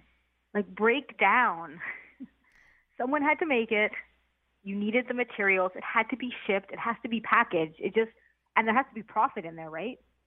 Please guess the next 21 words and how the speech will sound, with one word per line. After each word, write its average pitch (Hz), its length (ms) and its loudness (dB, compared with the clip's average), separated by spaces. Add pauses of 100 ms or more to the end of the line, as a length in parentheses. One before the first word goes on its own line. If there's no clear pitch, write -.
(260)
There 240 140 -2
has 277 100 4
to 262 80 -10
be - 80 -4
profit. 254 320 2
The 190 60 -12
company 240 320 -4
has 214 180 -2
to 202 60 -12
make 185 160 -6
a 175 40 -6
profit. - 560 -2
So 185 220 4 (1120)
I 196 120 8
often 202 280 4
feel 185 240 4
like, 175 320 2 (960)
you 202 100 4
know, 175 180 4
in 180 140 0
this 175 140 4